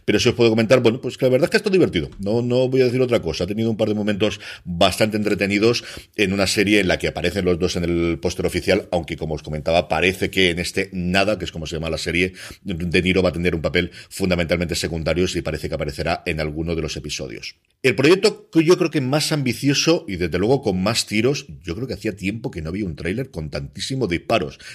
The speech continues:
Explosiones, sí. Dinero en efectos especiales, lo que queráis. Pero tantos disparos de revólver y luego posteriormente de, de mosquetas y de ametralladoras, yo no recuerdo, es Pancho Villa.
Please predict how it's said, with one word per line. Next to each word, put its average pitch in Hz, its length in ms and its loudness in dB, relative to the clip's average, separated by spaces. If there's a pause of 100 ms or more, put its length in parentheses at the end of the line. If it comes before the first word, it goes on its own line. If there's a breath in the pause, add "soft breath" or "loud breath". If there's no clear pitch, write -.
Explosiones, 135 720 0
sí. 104 280 2 (200 loud breath)
Dinero 92 420 2
en 147 80 2
efectos 139 260 0
especiales, 127 360 0
lo - 20 -6
que 104 100 -6
queráis. 85 300 0 (280 loud breath)
Pero 92 260 4
tantos 170 260 4
disparos 107 440 2
de 90 80 4
revólver 85 540 4
y 82 100 -6
luego 117 240 0
posteriormente 98 680 0
de, 80 160 0
de 78 180 -2
mosquetas 101 500 -2
y 123 60 2
de 110 100 4
ametralladoras, 95 600 0
yo 110 120 0
no 107 100 4
recuerdo, 113 420 0 (320 loud breath)
es 127 240 2
Pancho 117 600 0
Villa. 78 420 -6